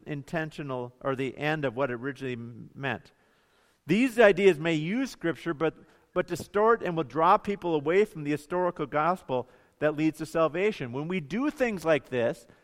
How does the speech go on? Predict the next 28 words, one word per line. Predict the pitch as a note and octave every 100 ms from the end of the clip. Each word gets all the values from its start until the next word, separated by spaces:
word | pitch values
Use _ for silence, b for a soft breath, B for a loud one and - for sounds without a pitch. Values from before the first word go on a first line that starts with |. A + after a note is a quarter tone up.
| b b
when | E3+
we | F3+ F3+
take | - A3+ B3
the | G#3+
Bible | D#3+ E3+ G3 E3+ D#3+
and | - D#3
we | D#3
try | - F#3
to | E3
squeeze | - - D#3+ G#3 A#3 G#3
it |
into | F#3 F3+ E3+ E3 C#3+
a, | B2+ -
our | C#3
modern | C3+ D3 D#3 D3
culture | - D#3 - C#3
some | - B2+ A2+
way, | G#2+ A2+ D#3 b b b b
we | D3+ F#3
actually | G3 G#3+ - G3+
cause | - G3 F#3 -
people | G3 F#3 F3
to | F3+
lose | D#3+ E3 -
faith | - A3 C4+ -
in | E3+
the | C#3
gospel. | A#2 G2 - G#2